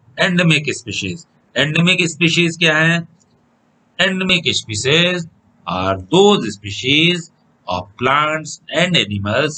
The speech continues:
which are found exclusively in a particular area। कोई भी स्पीशीज किसी भी प्लांट की या एनिमल की अगर किसी एक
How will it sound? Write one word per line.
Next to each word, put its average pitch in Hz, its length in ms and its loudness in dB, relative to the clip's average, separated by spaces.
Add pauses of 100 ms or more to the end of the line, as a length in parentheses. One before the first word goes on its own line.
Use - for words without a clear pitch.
which 90 220 -10
are 90 180 -6
found 170 400 2 (540)
exclusively 131 1040 0 (280)
in 101 200 -2
a 90 60 -4 (100)
particular 107 600 -2 (500)
area। 123 380 -2 (840)
कोई 214 340 6
भी 190 600 2
स्पीशीज 139 840 2 (320)
किसी 139 320 2
भी 127 160 -4 (140)
प्लांट 131 380 0
की 98 260 -10
या 131 120 0 (140)
एनिमल 117 380 0
की - 300 -16 (1120)
अगर 170 300 -2
किसी 170 380 0
एक 180 140 -2